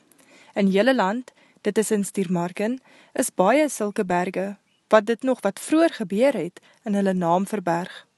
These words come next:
In Karnten in Tirol en Switserland, in Savoye of in die Duitse berge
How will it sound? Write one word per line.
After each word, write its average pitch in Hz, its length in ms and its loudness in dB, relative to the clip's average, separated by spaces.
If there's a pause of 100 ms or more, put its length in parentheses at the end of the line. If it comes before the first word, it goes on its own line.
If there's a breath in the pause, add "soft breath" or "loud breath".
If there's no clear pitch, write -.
(840 loud breath)
In 269 220 4
Karnten 277 540 2
in 196 140 -2
Tirol 202 600 0
en 208 240 0
Switserland, 190 760 -2 (340 soft breath)
in 233 140 2
Savoye 202 680 2
of - 220 -4
in 220 80 2
die 208 120 0
Duitse 190 360 2
berge 185 520 -2